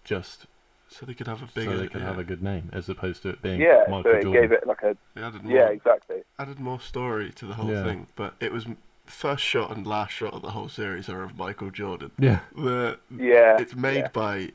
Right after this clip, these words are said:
Speaker 2: a friend of Michael Jordan. <laughs> It's
Speaker 1: Yeah, it's a weird one.
Speaker 2: I think the, the, the entire thing, if you went into it looking at the documentary and going, "Well, of course they're gonna make it all about me, Scottie Pippen."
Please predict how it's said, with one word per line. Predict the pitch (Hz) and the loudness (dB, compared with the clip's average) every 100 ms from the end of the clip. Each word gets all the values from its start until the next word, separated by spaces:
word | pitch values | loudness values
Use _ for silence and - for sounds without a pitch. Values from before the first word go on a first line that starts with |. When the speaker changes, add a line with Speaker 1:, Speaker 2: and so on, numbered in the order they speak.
| _ _ _ _ - | _ _ _ _ -12
Speaker 2:
a | |
friend | - - 117 110 101 | -12 -4 -2 -2 -4
of | 120 | -6
Michael | 117 98 - 95 | -6 -8 -8 -6
Jordan. | 95 87 - - _ - | -6 -6 -10 -16 _ -20
<laughs> | - | -6
It's | 120 92 - 143 - 165 - 95 | -4 -4 -2 -2 2 0 0 -6
Speaker 1:
Yeah, | 92 90 | -4 -6
it's | 87 104 | -6 -8
a | |
weird | 98 92 85 | -6 -8 -6
one. | 85 87 - | -10 -10 -6
Speaker 2:
I | 165 | -4
think | 190 156 | -2 -2
the, | 156 | -4
the, | 95 90 - - _ - | -4 -8 -10 -20 _ -20
the | 147 | -12
entire | 220 202 | -8 -8
thing, | 185 147 135 90 - - - | -2 -2 -2 -6 -12 -14 -12
if | - 180 | -10 -8
you | 180 | -4
went | 151 | -2
into | 123 120 101 | -2 -6 -6
it | 87 - _ _ _ _ - | -6 -8 _ _ _ _ -6
looking | 117 120 | -6 -4
at | 113 | -4
the | 113 | -4
documentary | 107 101 107 104 - 98 | -6 -6 -6 -6 -4 -6
and | 95 95 | -6 -6
going, | 104 101 - - | -8 -8 -12 -6
"Well, | 139 | -6
of | - | -2
course | 180 196 | -4 -4
they're | 113 | -8
gonna | 107 110 - - | -8 -10 -14 -6
make | 139 120 | -2 0
it | 131 | 0
all | 123 | 0
about | 117 117 123 | 0 -2 0
me, | 143 120 | 0 0
Scottie | - - 117 131 117 | -6 -4 -4 -4 -4
Pippen." | 147 147 87 | -4 -4 -8